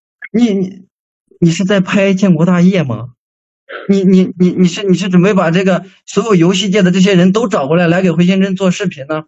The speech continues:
虽然灰星-，灰先生这个，呃，走到今天很，原因很复杂，但是我绝对不认为说，<laughs> 你，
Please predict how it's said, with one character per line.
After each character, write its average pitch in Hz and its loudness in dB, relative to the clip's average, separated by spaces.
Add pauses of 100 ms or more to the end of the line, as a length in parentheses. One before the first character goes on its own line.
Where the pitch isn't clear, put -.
(200)
虽 - -4
然 247 2
灰 240 -4
星-， 202 -6
灰 220 0
先 226 0
生 214 0
这 190 0
个， 190 4
呃， - -8
走 180 0
到 214 0
今 208 2
天 214 0
很， - -10 (260)
原 190 2
因 220 0
很 170 0
复 220 -6
杂， 165 -2
但 226 -2
是 220 -2
我 185 4
绝 175 0
对 240 -4
不 190 0
认 226 0
为 208 0
说， 220 -2 (540)
<laughs> - -12
你， 202 0